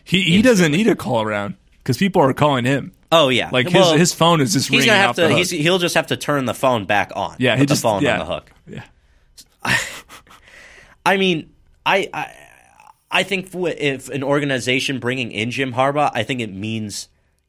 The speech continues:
Speaker 2: you want to win now. This isn't a rebuild. This is like, we're going for it.
Speaker 1: Yeah.
Speaker 2: When he was a coach of the Niners,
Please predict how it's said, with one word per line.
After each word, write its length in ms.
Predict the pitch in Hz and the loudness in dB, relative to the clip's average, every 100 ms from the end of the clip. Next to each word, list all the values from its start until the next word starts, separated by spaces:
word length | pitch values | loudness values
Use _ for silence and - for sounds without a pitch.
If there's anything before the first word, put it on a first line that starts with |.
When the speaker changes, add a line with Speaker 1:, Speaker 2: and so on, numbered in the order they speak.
| - | -14
Speaker 2:
you 200 | 110 113 | -8 -4
want 320 | 104 107 110 | 0 0 -2
to 120 | - | -10
win 500 | 104 95 98 95 90 - _ _ _ | -8 -6 -6 -6 -10 -16 _ _ _
now. 320 | 101 92 - _ _ | -6 -6 -10 _ _
This 140 | 113 135 | -8 -6
isn't 220 | 131 135 | -4 -6
a 80 | 123 | -6
rebuild. 460 | 110 101 110 101 | -8 -6 -6 -6
This 160 | 101 - | -6 -8
is 140 | 95 | -6
like, 200 | 95 87 - - - - - _ - | -6 -6 -10 -16 -12 -12 -14 _ -10
we're 180 | 107 98 | -6 -4
going 340 | 107 90 80 | -2 -2 -4
for 200 | - 60 | -12 -16
it. 80 | - _ _ | -18 _ _
Speaker 1:
Yeah. 180 | 117 98 - | -6 -6 -2
Speaker 2:
When 140 | 120 | 0
he 120 | 135 | 2
was 140 | 143 135 | 2 0
a 60 | |
coach 280 | - 151 156 | 2 0 2
of 60 | 165 | -2
the 60 | |
Niners, 640 | 151 120 117 117 110 101 | 0 2 2 2 0 -2